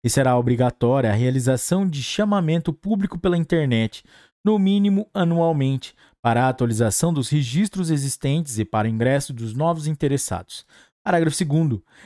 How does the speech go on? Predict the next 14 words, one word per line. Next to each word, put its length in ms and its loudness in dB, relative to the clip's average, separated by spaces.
É 80 0
proibida 560 2
a 60 4
exigência, 640 0
pelo 280 2
órgão 340 2
ou 100 2
entidade 640 0
licitante, 680 -2
do 80 2
registro 440 0
cadastra-, 460 0
cadastral 600 0
complementar 720 0